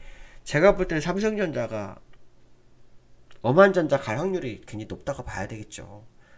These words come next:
예, 왜냐하면 그 삼성전자를 매도하고 있는 게 외국인이거든요. 기관도 받아주지 않거든요. 개인만 사고 있다는 거죠. 그 자체로 봤어도 시-, 삼성전자가 쉽지 않은 국면에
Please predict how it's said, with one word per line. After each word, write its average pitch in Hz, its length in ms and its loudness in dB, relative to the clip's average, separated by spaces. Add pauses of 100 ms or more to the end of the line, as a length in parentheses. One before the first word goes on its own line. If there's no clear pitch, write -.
(240)
예, 85 380 -14
왜냐하면 131 600 4 (760)
그 104 840 -8
삼성전자를 196 1000 0 (300)
매도하고 170 580 4
있는 135 120 -2
게 110 60 -6
외국인이거든요. 113 720 -8 (280)
기관도 220 440 2
받아주지 143 460 -4
않거든요. 78 580 -12 (420)
개인만 247 440 2
사고 139 220 -6
있다는 - 300 -12
거죠. - 280 -16 (500)
그 185 120 -4
자체로 285 500 2
봤어도 139 340 -2
시-, - 240 -10
삼성전자가 156 560 -4
쉽지 - 380 -6
않은 107 240 -8
국면에 98 440 -10